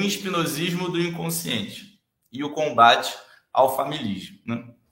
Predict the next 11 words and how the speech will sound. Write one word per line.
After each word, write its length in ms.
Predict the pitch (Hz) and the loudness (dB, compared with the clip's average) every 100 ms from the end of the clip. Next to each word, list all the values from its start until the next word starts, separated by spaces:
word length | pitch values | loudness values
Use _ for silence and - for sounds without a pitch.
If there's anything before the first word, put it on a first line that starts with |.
| _ _ | _ _
É 60 | 131 | -2
uma 140 | 143 | 4
aula 200 | 131 131 | 6 6
voltada 460 | 139 147 135 120 117 | 4 2 4 2 2
para 80 | - | -4
o 60 | |
segundo 360 | - 147 127 117 | -6 -6 -6 -4
capítulo 520 | 120 - 151 160 131 | -6 -6 -6 -6 -8
do 80 | 113 | -6
Antiédipo, 560 | 113 113 123 156 160 - | -6 -2 2 2 2 -6
sobretudo, 760 | 120 120 139 - 175 190 - | -6 -4 -4 -6 -6 -8 -14